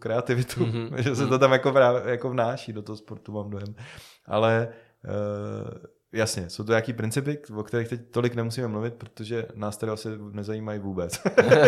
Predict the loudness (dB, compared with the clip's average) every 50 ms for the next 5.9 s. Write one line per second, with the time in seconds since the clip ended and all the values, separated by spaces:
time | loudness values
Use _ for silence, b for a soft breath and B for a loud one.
0 | 10 10 10 10 8 8 8 8 6 6 4 2 2 0 0 0 4 6 6 6
1 | 6 8 6 6 6 6 6 6 6 6 6 4 4 2 2 2 2 2 2 2
2 | 2 0 -6 -6 -4 -6 -4 -2 -2 -2 0 2 2 2 2 2 0 0 0 0
3 | 0 -2 -6 -8 -8 -8 -8 -10 -12 B B B B B B B B B -10 -10
4 | -8 -4 -2 -2 -2 -2 -4 -6 -8 -12 -14 -16 -18 -14 -12 -12 -10 -10 -10 -12
5 | -12 -14 -14 -18 -20 _ _ _ _ _ -20 -20 -20 -20 -20 -20 -18 -16 -18